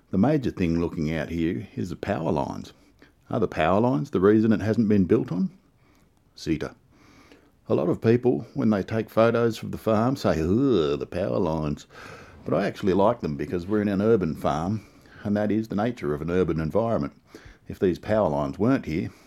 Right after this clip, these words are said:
we would not be here either. It would be even more hipster-fied." And the creek, Merri means rocky, and in the local Wurundjeri language, whose land we're on here, if something is very something,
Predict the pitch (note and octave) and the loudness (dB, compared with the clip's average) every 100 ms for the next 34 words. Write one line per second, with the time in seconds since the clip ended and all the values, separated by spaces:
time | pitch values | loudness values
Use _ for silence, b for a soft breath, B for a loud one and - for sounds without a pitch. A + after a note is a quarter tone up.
0 | B - C3 F2+ D#2+ - E2 F#2 F#2 D#2+ | B -2 0 2 0 -2 -2 0 0 0
1 | D2 A#1+ - _ B B B - E2 F2 | -2 -4 -10 _ B B B -6 -4 0
2 | F2+ F#2+ E2 D2+ F#2+ A#2+ - C2+ - D2+ | 4 4 2 0 0 -2 -4 -8 -8 -6
3 | D2+ A#1 G1+ - _ b b b b b | -4 -2 -6 -12 _ b b b b b
4 | b b _ _ _ _ _ - B2 A#2+ | b b _ _ _ _ _ -8 -2 -2
5 | - F3 A2+ - C3 B2+ G2+ B2 C3+ G#2+ | 0 0 0 -2 -12 -8 -2 0 2 4
6 | F#2+ F#2 F2+ E2 B2 B2+ C#2+ C2 - B | 4 2 0 2 0 0 -4 -6 -12 B
7 | B F#2 F#2 F#2 E2 G2+ A#2 F#2+ E2 F2 | B -6 -2 -2 0 -2 0 0 0 2
8 | G2+ A2 E2 D#2 D#2 D#2+ D#2 D#2+ G2+ - | 2 2 0 -2 -2 -4 -2 -2 -4 -8
9 | B B B E2+ E2 G2 A2 F2 D#2+ D2+ | B B B -8 -4 -2 0 0 -2 -2
10 | D2+ C#2+ D#2+ F#2 - _ _ b b b | -4 -4 -4 -6 -8 _ _ b b b
11 | b - - E2+ A#2 - F2 D2+ D2+ F2+ | b -16 -14 -6 -4 -4 -4 -6 -4 0
12 | D3 G#2 - D#2 C#2+ F2+ F#2 | 2 2 0 -6 -4 -2 -4